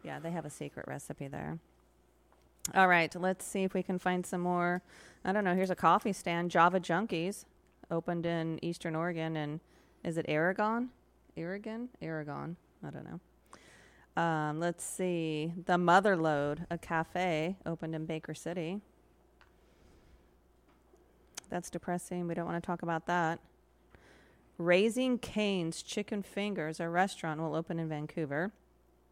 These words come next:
Fortune Barbecue Noodle House, a Chinese restaurant, will open in Southeast Portland.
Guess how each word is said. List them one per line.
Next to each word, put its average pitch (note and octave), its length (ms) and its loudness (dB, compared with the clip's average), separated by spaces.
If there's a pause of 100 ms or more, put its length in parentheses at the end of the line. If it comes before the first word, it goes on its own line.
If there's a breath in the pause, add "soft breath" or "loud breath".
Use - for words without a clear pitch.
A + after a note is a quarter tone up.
(380)
Fortune G3 360 2
Barbecue F3 480 2
Noodle E3 280 2
House, F#3 280 4
a - 40 -4
Chinese D#3+ 420 -4
restaurant, E3 400 -2
will D#3 120 -2
open D#3+ 240 -2
in D#3 120 -4
Southeast D#3 500 -4
Portland. A3 600 -2